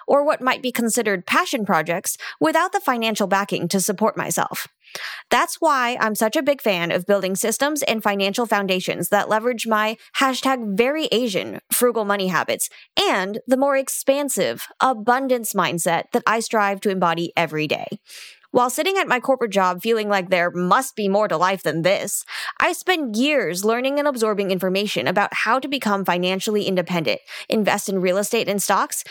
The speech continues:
and build a business. And now, I'm on track to retire by forty. But more than that, I have the freedom to dress how I want, 'cause how I dress now is certainly not considered professional,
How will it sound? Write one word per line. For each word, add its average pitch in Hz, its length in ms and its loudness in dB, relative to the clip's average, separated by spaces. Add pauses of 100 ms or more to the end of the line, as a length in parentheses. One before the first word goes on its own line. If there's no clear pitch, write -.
(140)
and 240 180 0
build 233 180 2
a 196 60 2
business. - 520 -2 (360)
And 247 140 0
now, 277 380 0 (280)
I'm 330 180 4
on 240 120 0
track 226 220 0
to 254 100 0
retire 262 320 0
by 294 160 0
forty. 226 420 0 (800)
But 240 140 4
more 330 160 4
than 208 100 -2
that, 110 200 0 (540)
I - 120 4
have 320 220 0
the 262 80 4 (140)
freedom 202 460 0
to 226 120 2
dress 190 360 0
how 208 160 2
I 214 80 0
want, 233 260 -2 (300)
'cause 220 220 2
how 180 220 2
I 175 60 2
dress 170 240 0
now 156 200 2
is 185 200 0
certainly 202 320 0
not 185 220 0
considered 180 400 0 (160)
professional, 165 880 0